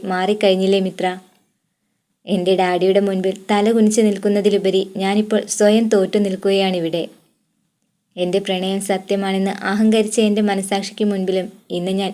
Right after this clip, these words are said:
ഒന്നുമല്ലാതായിരിക്കുന്നു. ഈറനണിഞ്ഞ കണ്ണുകൾ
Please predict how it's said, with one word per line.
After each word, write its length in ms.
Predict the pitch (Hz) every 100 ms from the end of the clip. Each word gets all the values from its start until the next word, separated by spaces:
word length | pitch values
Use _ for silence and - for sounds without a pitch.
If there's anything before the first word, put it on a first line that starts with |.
| -
ഒന്നുമല്ലാതായിരിക്കുന്നു. 1300 | 175 180 214 202 180 180 180 175 175 175 175 175 175 175 _ _ _ _ _ _ _ _ _ _ _ _ _ -
ഈറനണിഞ്ഞ 600 | 208 214 233 233 226 226
കണ്ണുകൾ 420 | 233 220 214 220